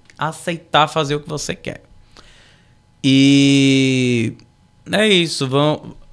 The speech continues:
vamos fazer esse blogueiro explodir. Não me façam explodir, não, pelo amor de Deus. Explodir, eu já explodi, quase tive tanta raiva que eu tive na <laughs> internet, mas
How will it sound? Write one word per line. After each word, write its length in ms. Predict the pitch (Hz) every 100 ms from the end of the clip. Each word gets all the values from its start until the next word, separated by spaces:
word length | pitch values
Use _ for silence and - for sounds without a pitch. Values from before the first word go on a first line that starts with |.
| -
vamos 380 | 131 135 175 185
fazer 800 | - 156 117 127 156 175 - _ _ _
esse 340 | 143 160 - 165
blogueiro 600 | 151 160 127 127 151 156
explodir. 720 | 147 - 190 151 120 101 98 - _ _ -
Não 120 | 113
me 120 | 151
façam 400 | 143 127 127 131
explodir, 420 | 120 - 123 127
não, 300 | 117 90 87
pelo 200 | 92 95
amor 220 | 98 120
de 80 | 135
Deus. 320 | 110 98 87
Explodir, 520 | 107 - 135 131 113 131
eu 40 |
já 180 | 131 139
explodi, 480 | 131 139 131 123 117
quase 280 | 123 127 127 123 -
tive 260 | 131 123
tanta 340 | 120 139 127 139
raiva 400 | 107 104 107 113 - - -
que 60 |
eu 60 | 107
tive 220 | - 107
na 80 | 113
<laughs> 0 |
internet, 920 | 110 - 147 107 107 101 95 92 -
mas 640 | 98 101 110 117 104 -